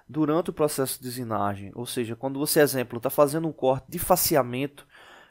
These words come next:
né, ou seja, um, um processo de usinagem que tá indo de um ponto inicial do perfilamento externo, né, ou da periferia externa até a parte central da peça,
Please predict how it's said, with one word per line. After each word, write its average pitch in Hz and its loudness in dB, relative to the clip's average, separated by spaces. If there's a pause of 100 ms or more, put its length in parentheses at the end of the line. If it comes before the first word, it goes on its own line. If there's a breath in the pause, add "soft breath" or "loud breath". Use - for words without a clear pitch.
né, 107 -2
ou 123 0
seja, 117 -2
um, 135 -4
um 139 -6
processo 143 2
de 139 -8
usinagem 127 0
que - -18
tá 123 8
indo 143 -4 (480 soft breath)
de 135 4
um 151 0
ponto 202 2
inicial 175 4
do 160 -2
perfilamento 147 0
externo, 123 2
né, 113 -6
ou 117 -4
da 123 0
periferia 123 -2
externa 117 -2
até 117 0
a 151 2
parte 139 -6
central 147 2
da 135 2
peça, 127 0